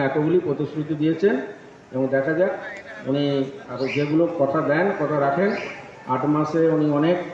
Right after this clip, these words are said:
সুনাম অর্জন করেছেন। আমি আবারও বলছি, উনি নিরপেক্ষভাবে বিচার করেন, সব দলকেই সমানভাবে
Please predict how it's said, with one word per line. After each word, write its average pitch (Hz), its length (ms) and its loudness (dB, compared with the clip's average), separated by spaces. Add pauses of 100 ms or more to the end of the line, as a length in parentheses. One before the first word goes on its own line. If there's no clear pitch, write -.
(360)
সুনাম 147 340 0
অর্জন 151 220 2 (100)
করেছেন। 151 400 2
আমি 151 180 0
আবারও 135 240 2 (100)
বলছি, 147 260 -2 (680)
উনি 139 140 2 (380)
নিরপেক্ষভাবে 175 640 2 (100)
বিচার 160 200 2 (100)
করেন, 196 200 4 (300)
সব 139 120 0 (100)
দলকেই 147 380 0
সমানভাবে 143 440 2